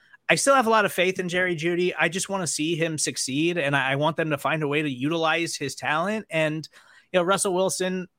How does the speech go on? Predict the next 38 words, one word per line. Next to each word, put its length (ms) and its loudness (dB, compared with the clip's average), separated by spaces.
maybe 360 4
isn't 240 2
the 60 -2
best 220 2
quarterback 540 0
for 140 -4
that, 360 2
but 140 0
he's 160 -2
certainly 280 0
better 260 2
than 100 -2
anything 400 -2
that 140 -6
they've 160 -2
had 320 -2
before 360 -4
him. 380 -4
So 420 0
I, 220 2
I 60 0
would 100 -2
have 220 -2
to 100 -6
imagine 400 -4
that 80 -8
Jerry 240 -4
Jeudy 140 -6
is 80 -8
gonna 160 -8
have 140 -2
an 60 -8
opportunity 440 -8
to 80 -16
step 240 -12
up 180 -16
this 180 -20
year. 100 -20